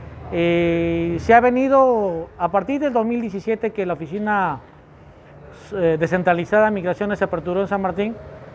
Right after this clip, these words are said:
eh, la Unidad de Seguridad del Estado, a mando de los, de los jefes de unidad, ha estado realizando la, la expulsión de los ciudadanos extranjeros,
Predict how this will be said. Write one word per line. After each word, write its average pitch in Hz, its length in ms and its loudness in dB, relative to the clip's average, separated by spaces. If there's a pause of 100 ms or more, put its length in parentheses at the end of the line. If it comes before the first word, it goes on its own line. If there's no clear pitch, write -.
(160)
eh, 175 180 2
la 180 80 4
Unidad 190 220 2
de 220 80 4
Seguridad 208 220 2
del 208 80 0
Estado, 208 340 4
a 202 60 2
mando 196 300 2
de 196 60 4
los, 175 340 -4
de 160 80 0
los 160 120 -2
jefes 208 200 2
de 214 80 2
unidad, 220 340 4 (460)
ha 180 80 -2
estado 196 420 2
realizando 185 500 0
la, 151 300 0 (240)
la 170 80 -2
expulsión 180 640 0 (680)
de 165 100 2
los 165 120 -2
ciudadanos 180 360 2
extranjeros, 151 520 0